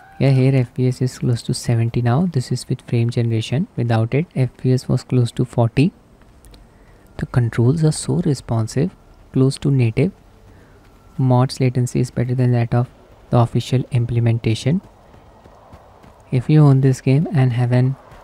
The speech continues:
R T X twenty or thirty series G P U, I would highly recommend using Nukem nines mod in this game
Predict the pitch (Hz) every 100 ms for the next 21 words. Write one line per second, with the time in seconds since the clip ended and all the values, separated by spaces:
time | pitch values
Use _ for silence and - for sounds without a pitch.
0 | - 127 120 - 127 - 123 120 131 127
1 | 127 131 123 127 127 - 120 - 120 -
2 | - - - - - 131 127 120 117 123
3 | 123 123 120 120 123 113 127 175 - 123
4 | 117 120 117 117 - 123 120 120 117 -
5 | 127 147